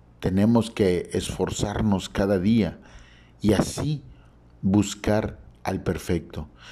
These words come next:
Pero es en esa corrección donde cada día tratamos de ser mejores. Si no buscáramos ser correctos,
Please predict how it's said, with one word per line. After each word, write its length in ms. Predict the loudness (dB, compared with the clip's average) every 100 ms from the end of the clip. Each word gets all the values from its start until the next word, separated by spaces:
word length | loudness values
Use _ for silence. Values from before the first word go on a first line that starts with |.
| 0
Pero 220 | 4 6
es 340 | 6 4 -2 -6 0
en 200 | 2 2
esa 320 | 2 -2 -2
corrección 800 | 0 0 0 -2 2 2 0 -8 -20 -16 -2
donde 320 | 2 2 0
cada 280 | 0 0 2
día 560 | 2 2 2 -2 -10 -20 -20 -20 -20 -20 -20 -6
tratamos 680 | -4 -2 0 0 2 2 0
de 80 |
ser 260 | -2 0 0
mejores. 640 | 0 0 2 2 0 -6 -16 -18 -18 -20 -20 -20 -20 -20 -20 -18
Si 220 | -8 0
no 180 | 4 4
buscáramos 800 | 4 2 2 0 2 2 0 0
ser 240 | 0 0
correctos, 800 | 0 2 2 2 0 -2 -2 -8